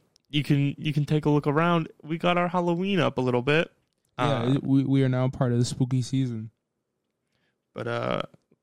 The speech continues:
Speaker 1: first off, let's go, uh, let's check in. Brendan.
Speaker 2: Bro, it's hailing, um, where we live. And, uh, we live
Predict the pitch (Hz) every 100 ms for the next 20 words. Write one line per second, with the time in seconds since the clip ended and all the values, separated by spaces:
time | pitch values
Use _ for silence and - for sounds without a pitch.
0 | _ _ 185 185 175 165 - 165 - 180
1 | 180 175 175 175 180 - - 208 - 196
2 | 147 - - - 143 165 185 160 185 -
3 | 151 165 165 120 120 156 _ 135 131 123
4 | 117 107 110 - _ _ _ _ _ _
5 | 127 131 131 131 135 127 107 - - _
6 | 127 127 123 117 113 104 101 127 139 151
7 | 147 123